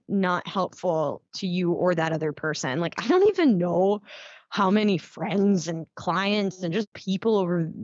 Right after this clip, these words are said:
the last few years have talked about, like, "Oh, I went on a Tinder date, but, mm, I didn't feel it." They were talking about how horrible their ex was right away,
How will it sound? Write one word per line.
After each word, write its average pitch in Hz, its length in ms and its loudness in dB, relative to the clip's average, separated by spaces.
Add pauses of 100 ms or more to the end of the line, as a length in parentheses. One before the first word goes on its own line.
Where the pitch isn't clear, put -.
(260)
the - 120 0
last 175 320 0
few 202 120 -4
years 165 280 -4
have 170 100 -8
talked 165 260 -4
about, 165 220 -2
like, 170 220 -2
"Oh, 247 220 2
I 220 100 2
went 233 140 0
on 240 100 -2
a 214 80 -4
Tinder 214 300 -2
date, 185 340 0
but, 180 360 0
mm, 196 480 -4 (560)
I 247 260 -2
didn't 240 200 0
feel 208 240 -2
it." 180 140 0
They 202 100 -2
were 202 100 0
talking 202 320 -2
about 180 200 -2
how 180 120 -2
horrible 180 420 -2
their 160 200 -4
ex - 220 -6
was 139 240 -6
right 139 160 -2
away, 104 420 -4